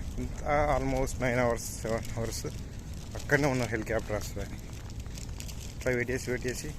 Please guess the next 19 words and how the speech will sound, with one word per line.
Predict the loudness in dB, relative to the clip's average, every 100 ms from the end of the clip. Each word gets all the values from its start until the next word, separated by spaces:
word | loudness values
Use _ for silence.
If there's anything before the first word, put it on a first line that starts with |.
| -8 -8 -8 -8 -8 -6 -6 -6 -2 0 2
వాళ్ళ | 4 4 2
మదర్, | 2 2 2 2 0 -4 -6 -6 -6 -4
ఫాదర్ | 0 2 0
ఇద్దరు | 0 2
చనిపోయారు | 2 0 -2 -4 -6 -6 -4
అందులో | -2
కొట్టుకోపోయి. | -2 -2 -4 -4 -6 -6 -8 -8 -8 -8 -8 -8 -6 -6 -6 -6 -6 -6 -6
వాళ్ళు | -4 -4
బీ-, | 0 2 2 2 2
బీటెక్ | 0 0 0
చదువుతారట. | 0 0 0 -2 -2 -4 -2 -2 -2 -4 -4 -4 -6 -6 -6 -4 -2
So | 0 0 -2 0 0
ఒక | 2
ఇన్సిడెంట్ | 4 4 2 2 4
అది | 2 0
తెలుసు | -2 0 0 0
ప్రతి | 0 0 0
ఒక్కరికి | 0 -2 -2
maybe. | -2 -2 -2 -2